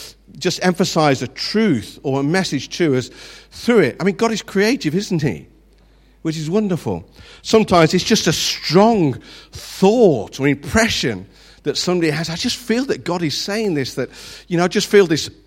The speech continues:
overwhelming sense of peace, and God wants to release his peace." I remember Angie coming once and just talking about joy.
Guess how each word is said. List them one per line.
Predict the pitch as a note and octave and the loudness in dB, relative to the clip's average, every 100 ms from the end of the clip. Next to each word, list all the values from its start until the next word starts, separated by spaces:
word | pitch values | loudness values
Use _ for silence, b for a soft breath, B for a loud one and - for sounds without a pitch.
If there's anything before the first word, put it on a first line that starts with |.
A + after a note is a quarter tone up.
| - | 2
overwhelming | F3+ F3 F3+ F3 D3 | 4 6 4 4 2
sense | F#3 E3+ | 0 0
of | D3+ | 0
peace, | - A3+ - | 2 2 0
and | E3+ | 0
God | F#3+ D#3 | 2 2
wants | F3 D#3 | 0 0
to | - | 0
release | D3+ D3+ F3 - | 2 4 2 2
his | E3 | -6
peace." | - A3 F#3 - | -4 0 0 0
I | D3 | 0
remember | D3+ D3+ C#3+ B B B | 2 2 0 B B B
Angie | F3 F#3 F#3 | 2 2 0
coming | - D#3+ D3 | 2 4 6
once | C#3+ C#3+ C#3 | 6 4 4
and | C#3 | 0
just | D#3 - | 0 0
talking | - F#3 - D#3 | 4 4 4 0
about | D3 C#3+ A2 - | 2 2 -2 -4
joy. | D#3+ F#3 G#3 D#3 F#2+ | 0 2 4 4 0